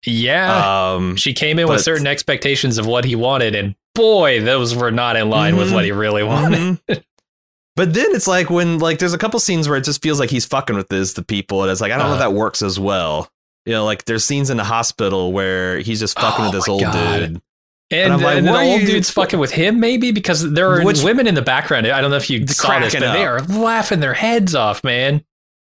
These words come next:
Speaker 2: Yeah, and I don't know whether that's because, like, the shit that they're saying, like, uh, uh, just, just riffing on each other is legitimately hilarious, or it's just, like, they're making fun of Bill Mur-,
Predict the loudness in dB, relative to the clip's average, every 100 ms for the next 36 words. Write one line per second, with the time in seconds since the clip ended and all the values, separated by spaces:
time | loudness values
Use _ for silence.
0 | _ -4 0 0 0 -4 -2 -2 0 0
1 | 0 0 0 -2 -4 -2 0 0 -2 -2
2 | -4 -2 -4 -4 -2 -2 0 0 0 -2
3 | -2 -2 -4 -4 -6 -4 -4 -4 -4 -4
4 | -6 -6 -4 -2 -4 -4 -4 -6 -4 -4
5 | -4 -4 -2 -2 -2 -2 -2 -2 0 -2
6 | -2 -2 -2 -2 -2 -2 -2 0 0 0
7 | -2 -4 -4 -2 -2 0 -2 -4 -4 -6
8 | -4 -4 -4 -4 -4 -4 -4 -4 -2 -2
9 | -4 -4 -4 -2 -2 -2